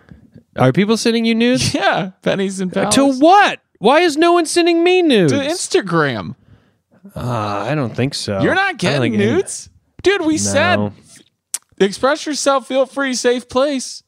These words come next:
Speaker 2: <laughs>
Speaker 1: We just have people sending us nudes. <laughs>
Speaker 2: I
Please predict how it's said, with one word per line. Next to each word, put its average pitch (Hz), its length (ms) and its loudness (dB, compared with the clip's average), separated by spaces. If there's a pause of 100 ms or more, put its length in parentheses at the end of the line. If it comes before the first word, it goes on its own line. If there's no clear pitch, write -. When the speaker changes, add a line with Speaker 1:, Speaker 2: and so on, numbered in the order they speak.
(100)
Speaker 2:
<laughs> - 40 0 (1400)
Speaker 1:
We - 140 -16
just 554 260 -6
have 403 220 0
people 359 340 2
sending 285 480 0
us 294 240 -4
nudes. 285 760 -4 (280)
<laughs> - 400 -16
Speaker 2:
I 330 80 0